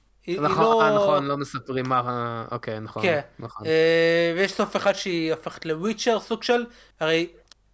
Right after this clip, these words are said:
Speaker 1: אין באמת את המוטציות, אז זה כל העניין שאנשים חושבים שזאת תהיה סירי, הבעיה היא שהיא לא יכולה להיות וויצ'רית. כאילו, כי
Speaker 2: נכון,
Speaker 1: השיקויים
Speaker 2: כן,
Speaker 1: של
Speaker 2: זה,
Speaker 1: להפוך,
Speaker 2: זה, נכון.
Speaker 1: כן, לה-, להפוך אותה למוטציות כבר לא קיימים, זה כל הקטע בלור, שהקוסמים וכל,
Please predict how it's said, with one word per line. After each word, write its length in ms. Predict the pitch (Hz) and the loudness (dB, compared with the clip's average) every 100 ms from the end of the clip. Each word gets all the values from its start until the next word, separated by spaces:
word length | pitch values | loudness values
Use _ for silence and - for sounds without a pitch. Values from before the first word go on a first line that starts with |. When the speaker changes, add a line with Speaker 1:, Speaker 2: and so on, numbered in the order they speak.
| _ _ 180 | _ _ -2
Speaker 1:
אין 160 | 190 | 2
באמת 260 | 202 196 196 - | 2 2 -2 2
את 40 | |
המוטציות, 920 | 185 160 151 - 165 - 220 226 - | 0 0 -4 -2 -2 -2 -4 -4 -4
אז 180 | 170 156 190 | -4 -4 -4
זה 180 | 190 | -4
כל 180 | 196 233 | 2 2
העניין 240 | 202 196 208 | 4 2 0
שאנשים 1200 | 196 185 - - - _ _ _ 180 185 202 226 | 0 -2 -4 -16 -20 _ _ _ -2 0 0 0
חושבים 240 | 202 202 | 0 0
שזאת 280 | 220 190 175 | -2 -4 -2
תהיה 140 | 185 | -4
סירי, 360 | 180 208 240 220 | -2 0 4 2
הבעיה 240 | 156 165 | 2 2
היא 80 | 196 | 2
שהיא 320 | - 208 180 | 0 -2 -2
לא 120 | 170 185 | 0 0
יכולה 380 | - 170 165 | 2 2 2
להיות 340 | 170 156 143 - | 2 0 -4 -10
וויצ'רית. 580 | 147 - 147 143 - - _ _ _ _ _ - | -10 -6 -6 -6 -12 -20 _ _ _ _ _ -8
כאילו, 380 | 151 147 147 139 | -4 -2 -2 -4
כי 380 | 156 147 147 - | -4 -2 -4 -4
Speaker 2:
נכון, 120 | 156 | -4
Speaker 1:
השיקויים 580 | 139 135 123 127 196 240 | -2 -2 0 0 2 2
Speaker 2:
כן, 60 | |
Speaker 1:
של 200 | - 220 | 4 4
Speaker 2:
זה, 60 | 185 | 4
Speaker 1:
להפוך, 340 | 165 113 107 | 2 2 0
Speaker 2:
זה, 220 | 113 107 107 | -2 -8 -14
נכון. 280 | - 113 110 | -12 -10 0
Speaker 1:
כן, 180 | 190 | 2
לה-, 140 | 165 160 220 | 2 0 -2
להפוך 320 | 160 151 185 202 | -4 -2 -2 -2
אותה 240 | 196 185 | 2 0
למוטציות 680 | 160 151 147 151 196 196 208 | 2 -2 -6 -2 -2 -2 -4
כבר 200 | 160 160 | -6 -4
לא 140 | 175 170 | -2 0
קיימים, 460 | 160 160 180 226 - - _ | 0 0 -4 -4 -12 -20 _
זה 100 | 165 | -6
כל 180 | 165 185 | 0 0
הקטע 260 | 160 175 175 | 0 0 0
בלור, 460 | 147 147 165 160 | 0 2 4 2
שהקוסמים 1080 | - 156 143 143 135 - 147 - 202 226 202 | 0 0 2 0 -2 -6 -10 -6 -2 -2 -2
וכל, 200 | 160 202 | -2 -2